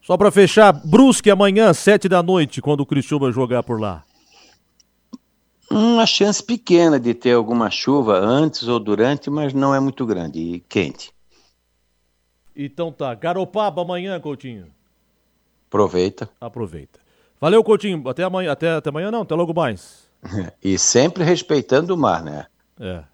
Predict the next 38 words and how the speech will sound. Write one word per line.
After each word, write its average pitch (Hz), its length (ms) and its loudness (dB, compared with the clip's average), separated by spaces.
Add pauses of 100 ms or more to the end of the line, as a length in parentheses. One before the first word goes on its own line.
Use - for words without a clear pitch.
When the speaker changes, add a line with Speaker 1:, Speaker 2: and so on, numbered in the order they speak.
(160)
Speaker 2:
O 82 60 -10
mar 82 380 0
não 160 160 -2
facilita 185 580 -2
não, 131 180 -2
facilitou, 98 720 -4
pumba. 117 500 -2
Speaker 1:
Bandeira 147 580 -2
verde 180 380 -2
nunca, 175 360 -8
né? 104 140 -8
Sempre 165 320 -12
amarela 156 400 -8
ou 165 60 -8
vermelha. 117 480 -8 (580)
Speaker 2:
É, 90 140 -4
sempre 160 560 0
isso. - 180 -8
E, 90 60 -8
sem-, - 240 -4
e 117 280 -2
quem 165 240 4
tem 156 240 -2
criança, 147 540 -2
então, 190 560 -2 (520)
é, 110 160 -4
é, - 580 -2
é, - 20 -2
é 127 60 -4
três 180 440 -2
olhos 165 280 0
na 151 160 -2
criança 165 600 -2
e 165 120 0
nenhum 160 280 2
no 160 280 0
livro. 107 360 -2 (120)
Speaker 1:
É, 92 240 -12